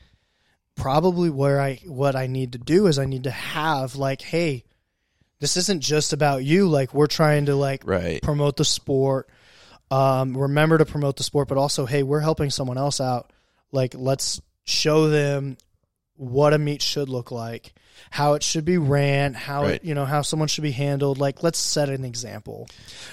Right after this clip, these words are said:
Speaker 1: Don't
Speaker 2: Yeah,
Speaker 1: be
Speaker 2: and
Speaker 1: an
Speaker 2: he's,
Speaker 1: unstable son of a
Speaker 2: and he's
Speaker 1: bitch."
Speaker 2: gonna be
Speaker 1: And Jamie
Speaker 2: cool,
Speaker 1: knows
Speaker 2: too,
Speaker 1: 'cause he
Speaker 2: 'cause
Speaker 1: was there.
Speaker 2: And he's, oh, yeah, he was
Speaker 1: He
Speaker 2: at
Speaker 1: was at
Speaker 2: that
Speaker 1: my
Speaker 2: meet.
Speaker 1: last meet,
Speaker 2: Yeah.
Speaker 1: so he knows I'm freaking crazy, but, like
Speaker 2: Well, and he also, he, he's a good one to kinda, if you're competing, kinda help him out because, like,
Speaker 1: Mm-hmm.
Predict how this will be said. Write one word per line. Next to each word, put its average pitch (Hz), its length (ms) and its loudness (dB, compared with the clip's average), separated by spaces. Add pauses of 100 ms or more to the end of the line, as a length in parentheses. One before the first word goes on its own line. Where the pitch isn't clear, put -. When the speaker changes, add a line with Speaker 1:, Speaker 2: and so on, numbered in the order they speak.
Speaker 1:
Don't 160 160 4
Speaker 2:
Yeah, 190 80 6
Speaker 1:
be 180 100 8
Speaker 2:
and - 100 8
Speaker 1:
an 185 60 8
Speaker 2:
he's, 202 120 8
Speaker 1:
unstable 160 520 4
son 143 200 -2
of 127 40 0
a - 20 2
Speaker 2:
and 127 100 4
he's 180 140 6
Speaker 1:
bitch." 185 40 2
Speaker 2:
gonna 143 140 6
be - 60 6
Speaker 1:
And 185 80 6
Jamie 254 160 8
Speaker 2:
cool, - 100 10
Speaker 1:
knows 165 300 10
Speaker 2:
too, 196 80 4
Speaker 1:
'cause 117 100 6
he 247 40 6
Speaker 2:
'cause 254 60 8
Speaker 1:
was 175 160 6
there. 139 400 -2 (380)
Speaker 2:
And 120 120 2
he's, 160 260 2 (220)
oh, 147 140 0
yeah, 170 120 0
he 196 100 0
was 190 100 2
Speaker 1:
He 220 80 8
Speaker 2:
at 202 40 8
Speaker 1:
was 202 180 8
at 214 120 4
Speaker 2:
that 185 40 2
Speaker 1:
my 165 100 8
Speaker 2:
meet. 151 60 4
Speaker 1:
last 151 200 6
meet, 156 80 6
Speaker 2:
Yeah. 139 100 6
Speaker 1:
so 185 80 6
he 254 140 6
knows 254 240 8
I'm 151 160 0 (240)
freaking 147 280 -2
crazy, 156 500 2
but, 147 140 0
like 135 460 -4
Speaker 2:
Well, 139 160 6
and 143 80 6
he 202 120 6
also, 131 440 6
he, 147 160 0
he's 160 280 0
a 123 60 0
good 107 180 2
one 104 220 0
to 98 80 2
kinda, 95 460 0
if 95 180 -4
you're 98 160 0
competing, 95 600 -6 (320)
kinda 92 240 -4
help 92 200 -2
him 90 120 -8
out 101 280 0
because, 98 380 0
like, 98 220 2
Speaker 1:
Mm-hmm. 139 280 -2